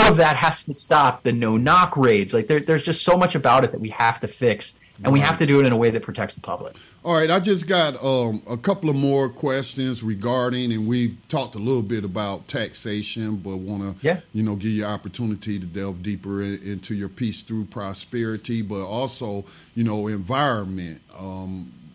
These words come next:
Speaker 2: how do you plan to protect North Carolina's natural beauty? But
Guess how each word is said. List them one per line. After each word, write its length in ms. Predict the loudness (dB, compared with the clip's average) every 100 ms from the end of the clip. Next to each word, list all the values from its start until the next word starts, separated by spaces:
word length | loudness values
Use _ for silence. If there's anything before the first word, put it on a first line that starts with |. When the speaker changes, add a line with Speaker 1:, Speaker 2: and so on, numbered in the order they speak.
| _ -20 _ _ _
Speaker 2:
how 220 | -8 -6
do 60 | -4
you 160 | -4 -6
plan 420 | -6 -6 -4 -6
to 60 |
protect 480 | -8 -10 -6 -6 -6
North 260 | -6 -8 -8
Carolina's 640 | -8 -8 -8 -8 -10 -8
natural 400 | -8 -8 -8 -10
beauty? 460 | -8 -6 -4 -4 -6
But 320 | -8 -10